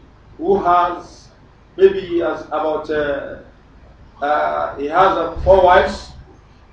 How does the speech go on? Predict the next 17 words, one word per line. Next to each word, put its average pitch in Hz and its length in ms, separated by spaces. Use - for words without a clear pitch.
Take 170 200
for 160 100
instance, 208 340
he 170 60
has 165 220
four 185 180
wives. 165 440
He, 156 100
uh, - 1200
let's 185 180
say 170 140
thirty 190 380
children. 214 680
He 190 60
was 214 400
rich - 320
before, 170 500